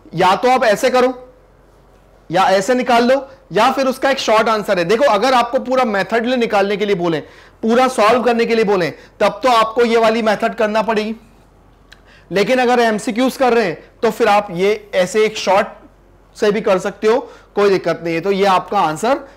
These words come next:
बिल्कुल ठीक है। वैसे सही तो ये भी है, but ये अस्सी आया कैसे, वो हमने निकालने का पूरा तरीका बताया। तो, अ, वो, वो होता कैसे, देखिए,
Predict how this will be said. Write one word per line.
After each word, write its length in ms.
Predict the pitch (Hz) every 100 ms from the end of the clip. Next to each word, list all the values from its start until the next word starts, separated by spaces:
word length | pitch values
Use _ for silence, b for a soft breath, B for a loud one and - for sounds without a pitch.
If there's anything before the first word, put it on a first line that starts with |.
| _
बिल्कुल 320 | 156 160 214 240
ठीक 280 | 196 185
है। 160 | 143 B B -
वैसे 260 | 170 190 262
सही 260 | 220 208
तो 120 | 208 262
ये 180 | 226
भी 220 | 226 269 254
है, 180 | 269 B B B B B _ -
but 160 | 208 262 - - 151
ये 140 | 185
अस्सी 360 | - 196 - 277
आया 240 | 214 220
कैसे, 420 | 240 247 254 262
वो 220 | 277 175 214
हमने 240 | 214 220
निकालने 420 | 208 185 180 190
का 100 | 202
पूरा 260 | 196 190 214
तरीका 380 | 175 151 156 160
बताया। 300 | 143 127 123 b b b -
तो, 380 | 214 285 - B _ -
अ, 120 | - - 165
वो, 280 | 156 233 180
वो 180 | 196 220
होता 280 | 185 233
कैसे, 300 | 247 240 254
देखिए, 380 | 196 175 151 120